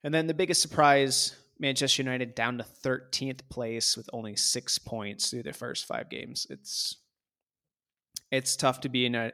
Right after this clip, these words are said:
United fan right now. I don't envy Andy. I don't envy any of the Manchester United fans 'cause it's, it's tough to watch.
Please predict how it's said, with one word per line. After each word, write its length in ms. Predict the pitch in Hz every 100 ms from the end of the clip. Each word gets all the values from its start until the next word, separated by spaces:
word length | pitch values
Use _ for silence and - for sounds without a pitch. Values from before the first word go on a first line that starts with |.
| -
United 360 | 120 117 113 117
fan 220 | 113 107
right 180 | 110 123
now. 340 | 110 107 104 - -
I 120 | 123
don't 360 | 127 117 117 123
envy 340 | 120 113 110
Andy. 460 | 110 113 113 113 - _ _ _ -
I 100 | 113
don't 320 | 113 113 113
envy 340 | 123 113 113 113
any 220 | 113 113
of 60 | 110
the 60 |
Manchester 440 | 110 107 110 - 110
United 260 | 104 101
fans 380 | - 101 101 101
'cause 240 | - 113
it's, 440 | 107 - - - - _ _ _ _ _ _ _ _ _ _ _ _
it's 180 | 139 -
tough 220 | 123 113
to 100 | 117
watch. 440 | 107 - - -